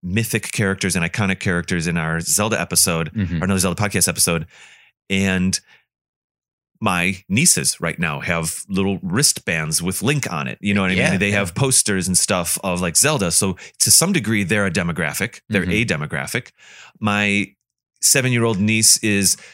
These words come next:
Speaker 1: she can play Breath of the Wild, but she hasn't even gotten to a single beast or anything. She's just kinda walking around, looking around, having her own personal adventure. And I think that's beautiful and special.
Speaker 2: Mm-hmm.
Speaker 1: But if you put her in front of Ocarina right now,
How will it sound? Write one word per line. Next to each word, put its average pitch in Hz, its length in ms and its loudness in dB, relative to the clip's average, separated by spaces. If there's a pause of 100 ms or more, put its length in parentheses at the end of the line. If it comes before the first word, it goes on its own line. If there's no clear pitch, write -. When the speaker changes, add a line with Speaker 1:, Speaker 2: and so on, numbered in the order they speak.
Speaker 1:
she - 160 2
can 107 180 -2
play 98 260 -2
Breath 101 240 -2
of 82 60 -8
the 80 80 -2
Wild, 80 300 -4
but 87 100 -8
she - 240 0
hasn't 87 320 -4
even 82 320 -6
gotten 82 300 -4
to - 120 -6
a - 60 -8
single 80 260 0
beast 82 340 -2
or 78 40 -4
anything. 73 260 -4
She's 95 200 -2
just - 160 -2
kinda 80 180 -2
walking 85 300 -2
around, 85 180 -2
looking 85 180 -4
around, 82 180 -4
having 87 220 -2
her 90 140 -2
own 85 180 -4
personal 95 300 -2
adventure. 85 280 -4
And 87 40 0
I 85 40 -6
think 87 140 -6
that's 80 140 -4
beautiful 85 300 -4
and 78 60 0
special. 101 400 0
Speaker 2:
Mm-hmm. 87 280 -4
Speaker 1:
But 85 100 0
if 104 60 -2
you 107 80 -2
put 143 80 -2
her 127 60 0
in 110 60 0
front 101 140 -2
of 92 80 -2
Ocarina 101 580 0
right 87 240 0
now, 85 300 -2